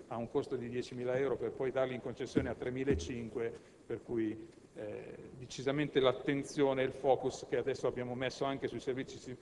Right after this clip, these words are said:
sui servizi cimiteriali porterà dei buoni risultati. Il consigliere Di Cristo poi faceva un rilievo sulle slide a pagina trentuno e trentadue della presentazione del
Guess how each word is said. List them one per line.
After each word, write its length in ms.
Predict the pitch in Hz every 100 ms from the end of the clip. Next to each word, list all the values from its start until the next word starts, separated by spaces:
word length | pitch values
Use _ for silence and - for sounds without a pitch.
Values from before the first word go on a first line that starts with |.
| -
sui 240 | - 139 117
servizi 720 | - - 135 127 135 127 110
cimiteriali 680 | - 135 135 147 117 110 113 -
porterà 420 | - 123 - 117
dei 160 | 113 113
buoni 280 | 110 110 107
risultati. 680 | 104 107 101 - 95 92 - - - - - - - _ - - - _ - - - - - - - -
Il 380 | 147 135 135 135
consigliere 380 | 156 151 170 175
Di 120 | 165
Cristo 300 | 170 185 -
poi 140 | 160 151
faceva 360 | - - 135
un 200 | 131 131
rilievo 380 | 131 143 143 147
sulle 640 | 143 127 127 131 127 123
slide 400 | 117 131 139 139
a 40 | 127
pagina 300 | 135 131 127
trentuno 720 | 131 131 123 139 131 131 127
e 160 | 120
trentadue 880 | - 127 123 135 127 127 131 127 123
della 220 | 120 117
presentazione 680 | 110 120 123 113 117 - 127
del 440 | 117 117 113 110